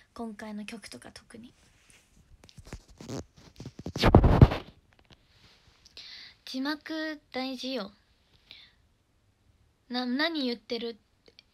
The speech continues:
<laughs> 早いから、曲調的にも。今回は結構本当に字幕を見ながら、なんか映像を見ながらとかで見ていただくのがすごいいいと思います。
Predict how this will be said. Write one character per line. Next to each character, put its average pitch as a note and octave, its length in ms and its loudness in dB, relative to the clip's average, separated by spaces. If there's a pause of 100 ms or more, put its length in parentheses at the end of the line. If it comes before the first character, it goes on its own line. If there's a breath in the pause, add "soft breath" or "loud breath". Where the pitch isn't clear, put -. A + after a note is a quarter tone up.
<laughs> A3+ 520 -4 (520 loud breath)
早 D4 300 0
い D4 100 -4
か A#3 120 -4
ら、 A3 120 -6
曲 A#3+ 260 -8
調 A3 200 -8
的 A3 280 -12
に A3 160 -10
も。 G#3+ 220 -12 (1600 loud breath)
今 C4 220 -4
回 A3+ 300 -6
は A3+ 240 -6
結 G#3+ 280 -12
構 A3+ 100 -12
本 A3+ 180 -10
当 A3+ 140 -12
に A3+ 200 -14 (280 loud breath)
字 B3 100 -8
幕 C#4+ 440 -6
を C#4+ 60 -6
見 C#4+ 160 -8
な D4 160 -6
が A#3+ 160 -8
ら、 B3+ 360 -4 (680 loud breath)
な A3 80 -10
ん G#3 60 -12
か G#3 280 -12 (640)
映 A#3 180 -4
像 A3+ 240 -8
を A3+ 60 -8
見 A#3 140 -10
な A#3 140 -8
が A3+ 140 -10
ら C4 300 -4
と B3 140 -18
か - 160 -14
で - 220 -16
見 A3 160 -10
て G#3+ 120 -12
い G#3 100 -12
た G#3 120 -12
だ G#3+ 140 -12
く G#3+ 140 -16
の G#3+ 120 -10
が G#3 140 -10
す A#3 160 -8
ご G#3+ 160 -8
い G#3+ 140 -10
い G#3+ 120 -8
い G3+ 60 -12
と A3 120 -18
思 G#3 240 -12
い G#3 40 -14
ま G#3+ 220 -14
す。 G#3+ 60 -20